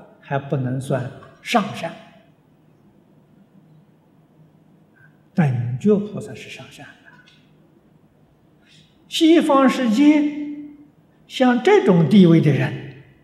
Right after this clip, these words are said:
那个数量太多太多，没法子计算的。啊，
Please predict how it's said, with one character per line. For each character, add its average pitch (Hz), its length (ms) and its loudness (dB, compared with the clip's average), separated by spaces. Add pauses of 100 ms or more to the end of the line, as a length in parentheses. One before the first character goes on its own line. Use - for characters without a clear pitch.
(500)
那 147 140 -6
个 127 180 -8
数 147 520 -6
量 127 480 -8
太 240 680 -4
多 123 340 -10
太 - 200 -16
多， 139 120 -16 (2250)
没 143 500 0
法 127 280 -12
子 131 140 -16
计 120 200 -18
算 - 220 -20
的。 - 60 -20 (3250)
啊， 139 80 -20